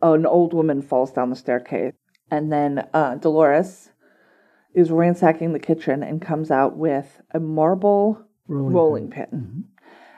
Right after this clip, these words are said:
Speaker 1: and is holding it up above, uh, it's Vera Donovan, who is her employer, uh, when the mailman comes and stops everything. But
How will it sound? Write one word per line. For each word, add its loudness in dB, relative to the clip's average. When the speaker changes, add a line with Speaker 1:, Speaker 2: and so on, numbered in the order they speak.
Speaker 1:
and 6
is 6
holding 0
it -2
up -2
above, 0
uh, -6
it's 0
Vera 4
Donovan, 0
who -2
is -4
her 2
employer, -2
uh, 4
when 2
the 2
mailman -2
comes -2
and -8
stops -4
everything. -4
But 2